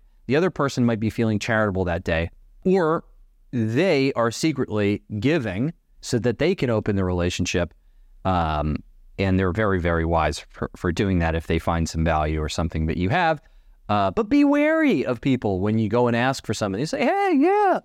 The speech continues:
you know, let's sit down and talk." You know, "Well, what, you know,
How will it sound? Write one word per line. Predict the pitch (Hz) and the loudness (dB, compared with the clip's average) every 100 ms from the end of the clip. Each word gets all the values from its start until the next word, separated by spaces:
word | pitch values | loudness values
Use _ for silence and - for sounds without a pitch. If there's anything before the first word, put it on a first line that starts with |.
| _ _ _ | _ _ _
you | 247 | -2
know, | 277 | 0
let's | 277 277 | 0 0
sit | - 269 | -2 0
down | 294 285 | 0 2
and | 285 | 0
talk." | 277 302 302 - 139 | 2 2 2 0 0
You | |
know, | 123 | 2
"Well, | 117 110 92 - _ - | 2 0 -4 -10 _ -2
what, | 117 - | 0 0
you | 120 | -2
know, | 107 | -2